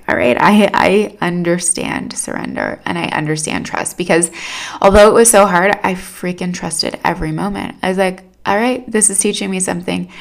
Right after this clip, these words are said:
This is expanding me. This is growing me. This is helping me be a better mom. This is helping me be a better leader. This is,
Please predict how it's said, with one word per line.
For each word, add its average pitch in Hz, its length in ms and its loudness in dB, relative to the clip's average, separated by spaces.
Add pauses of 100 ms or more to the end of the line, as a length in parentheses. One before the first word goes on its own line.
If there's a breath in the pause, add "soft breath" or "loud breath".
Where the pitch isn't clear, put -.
(120)
This 208 220 0
is 214 100 0
expanding 208 480 0
me. 180 240 -2 (260 loud breath)
This 214 200 4
is 214 100 4
growing 202 380 4
me. 185 200 0 (260 loud breath)
This 208 140 4
is 202 120 -2
helping 214 280 4
me 202 140 0
be 208 160 4
a 202 60 4
better 208 400 4
mom. 202 360 4
This 202 220 0
is 196 80 0
helping 208 320 2
me 196 140 -2
be 190 180 2
a 190 40 -2
better 190 280 2
leader. 196 320 4
This 185 180 -2
is, 185 200 -2